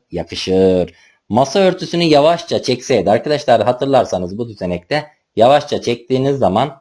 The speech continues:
sürtünme kuvveti sayesinde yiyecek içecekler de beraber gelir, dökülür, rezil olur arkadaş.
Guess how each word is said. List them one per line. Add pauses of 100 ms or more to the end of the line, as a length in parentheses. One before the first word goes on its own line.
sürtünme
kuvveti
sayesinde (200)
yiyecek
içecekler
de
beraber
gelir,
dökülür,
rezil
olur
arkadaş.